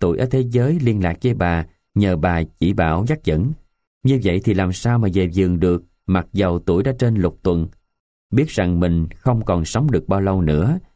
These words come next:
và lại càng lo cho tương lai của viện, bà thường than thở với người thân, "Tôi chết đi không biết chuyện sẽ ra sao, vì đã có ai thay thế bà được đâu." Sự hiểu biết, kinh nghiệm của bà về tính phóng xạ đã tới mức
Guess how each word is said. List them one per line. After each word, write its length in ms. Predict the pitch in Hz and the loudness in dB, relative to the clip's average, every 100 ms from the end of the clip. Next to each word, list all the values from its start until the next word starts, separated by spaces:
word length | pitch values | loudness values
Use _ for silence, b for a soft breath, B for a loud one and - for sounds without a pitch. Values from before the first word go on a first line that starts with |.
| - | -4
và 280 | 95 92 87 | 0 2 2
lại 300 | 85 82 90 | 0 0 -2
càng 280 | 101 87 82 | -2 -2 0
lo 240 | 95 101 | 0 -2
cho 160 | 95 107 | -2 -4
tương 300 | - 104 98 | -2 -2 0
lai 120 | 98 | 0
của 140 | 87 98 | -2 -2
viện, 320 | 92 78 82 - _ _ _ | 0 0 -2 -8 _ _ _
bà 140 | 101 101 | -2 0
thường 280 | 110 101 | 0 0
than 260 | 95 120 117 | 0 0 0
thở 240 | 98 80 107 | 0 0 0
với 80 | 147 | 0
người 180 | 120 82 | 0 0
thân, 280 | 104 98 90 _ _ _ _ _ - | 0 -2 -4 _ _ _ _ _ -2
"Tôi 120 | 120 | 0
chết 280 | - - 120 | 0 -2 0
đi 180 | 113 | 0
không 200 | 107 117 | 0 0
biết 200 | 117 165 | 0 -2
chuyện 280 | - 85 82 | 0 0 0
sẽ 200 | 98 92 | 0 -2
ra 140 | 123 113 | 0 -2
sao, 380 | - 104 98 - _ _ _ - | -2 -2 -2 -6 _ _ _ -2
vì 260 | 110 104 95 | 2 2 2
đã 180 | 90 | 0
có 120 | 120 160 | 0 -2
ai 240 | 117 123 | 0 0
thay 160 | 123 117 | 0 0
thế 240 | 127 160 | 0 0
bà 140 | 107 | 0
được 220 | 87 87 - | -2 -2 -2
đâu." 300 | 101 98 - _ _ - | -2 -2 -8 _ _ -6
Sự 240 | - 95 | 0 0
hiểu 200 | 95 82 | 2 0
biết, 420 | 90 117 156 180 | 0 0 0 -2
kinh 200 | - 113 | -2 -2
nghiệm 180 | 98 80 | 0 0
của 160 | 87 117 | 0 -2
bà 240 | 101 87 82 | 0 -2 0
về 120 | 87 | -2
tính 240 | 80 113 151 | 0 -2 -2
phóng 200 | - 151 | -2 -2
xạ 360 | 151 80 82 - b _ | -2 -2 -2 -4 b _
đã 140 | 92 98 | -2 0
tới 140 | 131 | 0
mức 300 | 139 170 196 | 2 0 -2